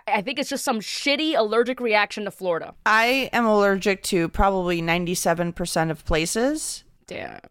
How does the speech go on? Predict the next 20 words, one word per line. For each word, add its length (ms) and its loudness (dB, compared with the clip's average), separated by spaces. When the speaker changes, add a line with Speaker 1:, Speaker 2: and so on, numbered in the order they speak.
Speaker 2:
I 140 0
can't 360 -2
tell 220 2
you 220 4
how 180 4
many 200 0
times 380 0
I've 120 -2
Instacarted 760 0
just 300 -2
three 240 0
things 260 0
of 80 0
Benadryl. 500 0
I 100 4
don't 140 2
know 160 6
what 160 2
it 100 0
is. 320 2